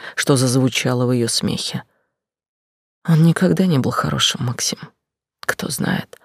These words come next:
Она повернулась ко мне и погладила тёплой ладонью по щеке. Возможно, ты и в половину не так плох, каким был он. Сжал её ладонь, не позволяя убрать от своего лица,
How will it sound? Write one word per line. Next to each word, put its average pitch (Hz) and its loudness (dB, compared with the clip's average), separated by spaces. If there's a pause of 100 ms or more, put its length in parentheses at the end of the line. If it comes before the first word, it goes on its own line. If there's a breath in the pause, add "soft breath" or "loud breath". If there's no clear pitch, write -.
(140 soft breath)
Она 143 4
повернулась 123 0
ко 123 -2
мне 131 -2 (100)
и 160 -4
погладила 123 -2
тёплой - -6
ладонью 123 -2
по - -6
щеке. - -4 (560 soft breath)
Возможно, 165 4
ты 175 2
и - 2
в - -4
половину 175 4
не 127 0
так - -6
плох, 135 0 (240 loud breath)
каким 131 2
был 120 0
он. 123 -8 (1000)
Сжал 139 4
её 123 2
ладонь, 127 0
не 147 2
позволяя 131 0
убрать 131 -2
от 131 -4
своего 127 0
лица, 123 0